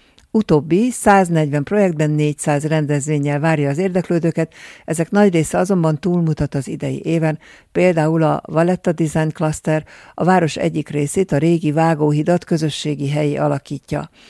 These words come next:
de egyben a gazdasági fejlődés egyik központjává is formálja a következő években. Rendezvényeket nem csak Vallettában, hanem az egész szigeten tartanak Máltában.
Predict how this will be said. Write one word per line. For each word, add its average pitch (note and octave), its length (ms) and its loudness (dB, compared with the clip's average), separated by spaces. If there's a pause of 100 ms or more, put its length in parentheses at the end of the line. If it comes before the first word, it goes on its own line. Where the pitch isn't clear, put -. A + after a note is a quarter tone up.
(140)
de D#3 180 2
egyben E3+ 360 2
a E3 80 2
gazdasági D#3 540 -2
fejlődés E3+ 580 0
egyik C#3+ 220 -6
központjává C#3 840 -2
is C3 180 -6
formálja D#3 560 0
a C3 40 -4
következő C#3 580 -6
években. C#3+ 640 -6 (600)
Rendezvényeket E3+ 760 0
nem D#3+ 120 -2
csak D3 180 -6
Vallettában, D#3 680 0
hanem F3+ 240 0
az D#3+ 140 -4
egész C3+ 440 -4
szigeten C#3+ 480 -6
tartanak C#3+ 460 -4
Máltában. D3+ 680 -4